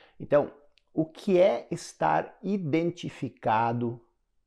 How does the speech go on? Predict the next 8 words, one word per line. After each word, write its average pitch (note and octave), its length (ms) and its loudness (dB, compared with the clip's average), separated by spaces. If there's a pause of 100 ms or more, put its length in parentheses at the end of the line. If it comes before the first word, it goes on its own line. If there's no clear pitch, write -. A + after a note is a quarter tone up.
(120)
com - 80 -2
a A2 40 -2
mente? E2+ 320 -8 (1160)
É - 80 -10
estar F2 400 -6 (520)
preso C3+ 680 2 (140)
ao A2 160 -4
tempo. - 520 -12